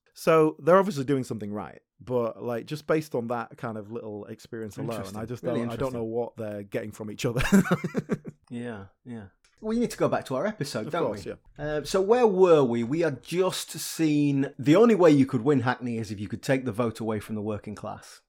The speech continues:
Speaker 2: So yeah, we go back to the House of Commons, which I'm still not over the fact is in Manchester, not Leeds.
Speaker 1: <laughs>
Speaker 2: Uh, so we're back to the House of Commons, and, uh,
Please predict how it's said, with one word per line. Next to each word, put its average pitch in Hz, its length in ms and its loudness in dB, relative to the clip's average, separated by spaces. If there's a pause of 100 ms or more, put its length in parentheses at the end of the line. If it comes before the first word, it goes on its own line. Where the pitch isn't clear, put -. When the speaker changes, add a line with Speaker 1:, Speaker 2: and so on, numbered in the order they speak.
Speaker 2:
So - 120 -2
yeah, 139 100 4
we 117 120 -2
go 120 120 0
back 151 180 0
to - 60 -16
the 131 80 0
House 131 160 -4
of - 80 -14
Commons, 104 280 -8
which 151 220 -6 (160)
I'm 127 100 -4
still 127 220 -8
not 113 160 -8
over 107 220 -8
the 101 80 -12
fact 98 240 -12
is 101 40 -10
in 101 80 -8
Manchester, 95 400 -12
not 80 120 -14
Leeds. 101 240 -10 (220)
Speaker 1:
<laughs> 123 220 -6
Speaker 2:
Uh, 127 220 0
so 139 140 -2
we're 147 80 4
back - 180 4
to - 60 -6
the 170 80 6
House 143 160 2
of - 40 -10
Commons, 107 540 -2 (140)
and, 139 420 0 (100)
uh, 131 320 -4